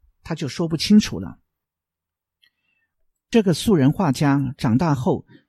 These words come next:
并没有往专业绘画的方向发展，生平唯一一次参加正式画展的作品，不但用的不是自己的名字，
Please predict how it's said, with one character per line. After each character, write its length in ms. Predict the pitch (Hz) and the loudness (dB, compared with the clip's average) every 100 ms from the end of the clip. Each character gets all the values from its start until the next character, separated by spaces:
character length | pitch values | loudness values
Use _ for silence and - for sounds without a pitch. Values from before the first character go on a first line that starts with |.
| _ | _
并 160 | 277 220 | 6 8
没 160 | 180 | 8
有 120 | 180 151 | 4 2
往 260 | 123 110 | 0 0
专 240 | - 185 202 | 0 0 2
业 140 | 170 | 0
绘 200 | - 185 | -2 -4
画 180 | 165 151 | -4 -6
的 100 | 135 | -4
方 200 | 170 175 | 0 0
向 200 | 170 123 | 0 -2
发 200 | 151 147 | -2 -4
展， 300 | 135 73 113 _ _ _ _ _ _ | -4 -8 -12 _ _ _ _ _ _
生 260 | - 202 196 | 0 6 8
平 220 | 135 156 | 8 6
唯 140 | 139 | 2
一 260 | 170 214 175 | 2 2 0
一 60 | |
次 440 | 156 - 170 98 - _ | -2 -2 -2 -2 -10 _
参 260 | _ - 170 | _ 0 0
加 220 | 170 160 | 2 -2
正 260 | - 214 151 | 2 4 4
式 140 | 165 | 0
画 200 | - 160 | 0 0
展 180 | 127 95 | 0 -2
的 80 | 131 | -4
作 220 | - 180 | -2 -2
品， 260 | - 85 - - - _ - | 0 -4 -4 -12 -20 _ -4
不 100 | 170 | 2
但 200 | 170 196 | 4 6
用 180 | 180 | 6
的 80 | 131 | 4
不 140 | - 156 | 2 -2
是 140 | 190 | -2
自 180 | - 190 | 0 -2
己 120 | - | 0
的 100 | 113 | 4
名 240 | 117 117 | 6 6
字， 300 | 151 156 - | 4 0 -6